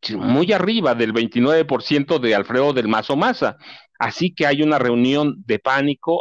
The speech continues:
hay una reunión para pedir ayuda, para decir, "Necesitamos salir a flote, necesitamos estar ahí". Ah, ¿cómo le van a hacer? Mire, yo todavía no lo entiendo, pero lo que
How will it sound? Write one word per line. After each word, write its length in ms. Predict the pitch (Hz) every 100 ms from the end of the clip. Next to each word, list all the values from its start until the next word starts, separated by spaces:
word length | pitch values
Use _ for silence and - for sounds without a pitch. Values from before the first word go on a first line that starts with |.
| 120
hay 160 | 120
una 180 | 131 127
reunión 440 | 117 104 117 135 135
para 280 | 131 113 98
pedir 460 | - 101 113 170
ayuda, 480 | 160 147 143 139 143
para 240 | - 110
decir, 280 | 104 101 131 - _ _ _
"Necesitamos 920 | 120 120 123 120 117 113 151 170 170 147
salir 280 | 117 131 135
a 60 |
flote, 460 | - 131 131 - 135
necesitamos 840 | 117 101 107 110 - 160 190 165
estar 280 | 131 151 147
ahí". 320 | 135 135 175 - - _ _ _ -
Ah, 280 | 117 110 110 120 - _ _ - - _ _ _ _ _ _ _ _ _ _ _
¿cómo 300 | 196 208 190
le 80 | 156
van 160 | 160 151
a 40 |
hacer? 340 | - 175 156 -
Mire, 240 | 139 123
yo 220 | - 160
todavía 320 | 165 165 151 147
no 80 |
lo 60 | 135
entiendo, 460 | 117 127 120 120 -
pero 400 | 113 131 190 - - - _ -
lo 360 | 131 135 131
que 680 | 131 117 110 107 104 101